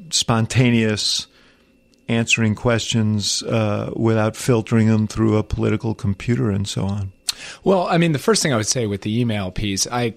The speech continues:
Speaker 2: a-, absolutely acknowledge the way the political narrative developed was that this was placed in a broader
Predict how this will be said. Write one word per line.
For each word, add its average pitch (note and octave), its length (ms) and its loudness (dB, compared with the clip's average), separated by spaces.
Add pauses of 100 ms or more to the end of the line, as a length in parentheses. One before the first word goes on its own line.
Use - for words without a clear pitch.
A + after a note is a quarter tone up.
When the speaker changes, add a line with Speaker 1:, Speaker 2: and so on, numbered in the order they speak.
Speaker 2:
a-, C#3 260 -2
absolutely C3 680 0
acknowledge G#2+ 720 0
the A#2 80 0
way A#2 240 0
the G2+ 120 -4
political C3+ 440 0
narrative A#2 440 2
developed A2 540 0
was G2+ 280 -2
that G2 160 -4
this A#2+ 200 0
was G#2 140 -2
placed - 560 0
in G2 460 -2
a G#2+ 120 -2
broader G2+ 680 0